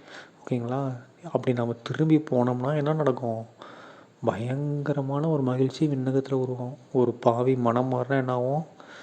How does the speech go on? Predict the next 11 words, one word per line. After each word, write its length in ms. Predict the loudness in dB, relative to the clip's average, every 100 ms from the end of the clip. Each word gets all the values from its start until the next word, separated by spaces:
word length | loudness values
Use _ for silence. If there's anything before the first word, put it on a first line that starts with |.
| -20 -20 -18 -10
விண்ணகத்துல 580 | -4 -2 -2 -2 -2 0
மிகுந்த 680 | -2 0 -2 0 -2 0 0
மகிழ்ச்சி 400 | 0 -2 -4 -6
உண்டாகும். 360 | -6 -4 -6 -10 -20 -20 -20 -18 -8 -4
ஓகேங்களா? 380 | -4 -4 -6 -6 -12 -20 -20 -20 -20 -18
So, 360 | 4 6 6 4 -10 -8 -6 -4 -6 -10 -20 -4
நம்மளும் 360 | 0 4 4 4
அப்படிதான். 340 | 2 -2 -4 -8 -16 -20 _ _ _ _ _ _ -20 -20 -6
கடவுள் 340 | -2 6 8
நமக்கு 300 | 8 6 2
கொடுத்த, 600 | 2 0 4 4 6 2